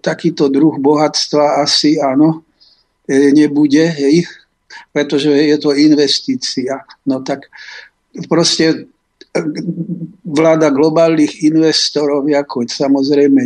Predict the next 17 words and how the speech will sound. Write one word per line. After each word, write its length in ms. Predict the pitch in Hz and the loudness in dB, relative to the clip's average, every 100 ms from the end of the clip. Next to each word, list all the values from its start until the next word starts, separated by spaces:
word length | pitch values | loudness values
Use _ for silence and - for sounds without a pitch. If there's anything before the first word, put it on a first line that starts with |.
| 120 | 0
nebude, 480 | 127 135 151 151 165 156 135 156 | 0 0 2 2 2 -2 -4 -4
pretože 480 | 147 139 143 147 147 | -4 -2 -2 2 2
nebudú 480 | 143 135 143 139 | 2 2 0 0
potrební. 720 | 139 135 131 143 139 147 175 180 - - - - - | -2 -6 -2 0 0 2 0 0 -8 -14 -14 -16 -8
A 160 | - 143 | -2 0
že 160 | 170 | 0
toho 240 | 160 180 170 | 0 0 0
bohatstva 560 | 147 165 170 - 170 | -2 -2 -2 -2 -4
bude 240 | 165 180 170 143 | -2 -2 0 0
viac 320 | 156 170 - 180 | 0 -2 -2 -4
a 80 | |
nie 240 | 151 156 165 147 | -2 0 0 0
menej, 480 | 147 147 156 175 | 0 0 0 0
no 160 | 160 151 | 0 -2
tak 240 | - 147 | -4 -8
to 160 | - | -6
by 80 | 151 | -4